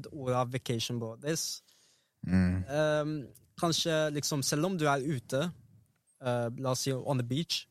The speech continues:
Speaker 2: Mm.
Speaker 1: I'm still on my phone, texting her og der.
Speaker 2: Ikke sant.
Speaker 1: Veldig lite at jeg tar pauser.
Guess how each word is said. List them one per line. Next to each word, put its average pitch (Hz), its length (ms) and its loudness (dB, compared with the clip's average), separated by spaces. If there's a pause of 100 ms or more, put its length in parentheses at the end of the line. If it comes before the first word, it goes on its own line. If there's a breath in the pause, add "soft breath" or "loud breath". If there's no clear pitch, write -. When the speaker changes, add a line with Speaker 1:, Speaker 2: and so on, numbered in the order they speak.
(200)
Speaker 2:
Mm. 90 280 4
Speaker 1:
I'm 113 60 -4
still 196 180 0
on 185 80 2
my 151 80 4
phone, 143 460 2 (180)
texting 127 420 0
her 120 140 2
og 117 80 -2
der. 135 280 0 (280)
Speaker 2:
Ikke - 60 -10
sant. 95 260 2
Speaker 1:
Veldig 160 240 0
lite 143 220 0
at 127 80 -4
jeg 127 140 0
tar 131 140 0
pauser. 131 520 -2